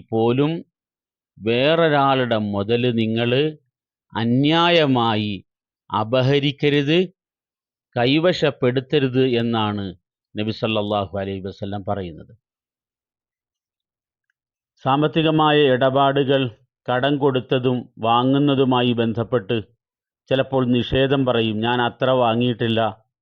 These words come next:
അല്ലെങ്കിൽ വാങ്ങിയിട്ടേയില്ല" എന്നൊക്കെ പറഞ്ഞ് നിഷേധം പറഞ്ഞ്, അല്ലെങ്കിൽ ഭൂമി ഇടപാടുകളുണ്ടാവും. ഇങ്ങനെ ഭൂമി ഇടപാടുകളിലൊക്കെ അതിൻ്റെ ഉടമസ്ഥാവകാശത്തെ സംബന്ധിച്ച് തർക്കം വരികയും അങ്ങനെ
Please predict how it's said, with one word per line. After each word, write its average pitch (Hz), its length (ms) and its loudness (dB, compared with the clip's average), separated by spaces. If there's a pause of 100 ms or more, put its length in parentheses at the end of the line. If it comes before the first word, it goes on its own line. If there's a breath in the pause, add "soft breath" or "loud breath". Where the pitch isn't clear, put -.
(460)
അല്ലെങ്കിൽ 135 460 0
വാങ്ങിയിട്ടേയില്ല" 127 920 0 (580)
എന്നൊക്കെ 160 380 0
പറഞ്ഞ് 123 360 -2
നിഷേധം 113 560 -2
പറഞ്ഞ്, 98 360 -4 (720)
അല്ലെങ്കിൽ 156 380 0
ഭൂമി 151 360 2
ഇടപാടുകളുണ്ടാവും. 123 1120 0 (1000)
ഇങ്ങനെ 165 380 2 (540)
ഭൂമി 160 220 2
ഇടപാടുകളിലൊക്കെ 151 1040 2 (800)
അതിൻ്റെ 147 380 2
ഉടമസ്ഥാവകാശത്തെ 143 1200 2
സംബന്ധിച്ച് 131 520 0
തർക്കം 123 440 -2
വരികയും 123 480 2 (600)
അങ്ങനെ 151 460 0